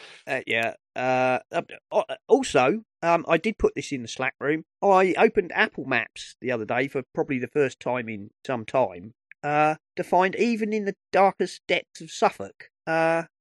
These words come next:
my, my map now shows the buildings, um, you know, along my street as, like, pseudo three D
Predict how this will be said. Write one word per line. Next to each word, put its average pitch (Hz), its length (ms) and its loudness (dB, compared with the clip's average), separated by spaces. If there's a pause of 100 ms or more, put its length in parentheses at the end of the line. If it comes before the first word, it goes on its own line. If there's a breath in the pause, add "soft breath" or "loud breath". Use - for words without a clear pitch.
my, 175 400 2 (260)
my 156 200 -4
map 160 400 2 (220)
now 165 240 2
shows 160 500 2
the 147 160 -14
buildings, 139 1000 -2 (160)
um, 135 580 -4 (180)
you 139 100 -10
know, 113 240 -8
along 135 300 0
my 135 100 -2
street 123 480 -2
as, 123 200 -4 (180)
like, 135 160 -2 (200)
pseudo 143 380 0
three 151 300 -4
D 156 320 0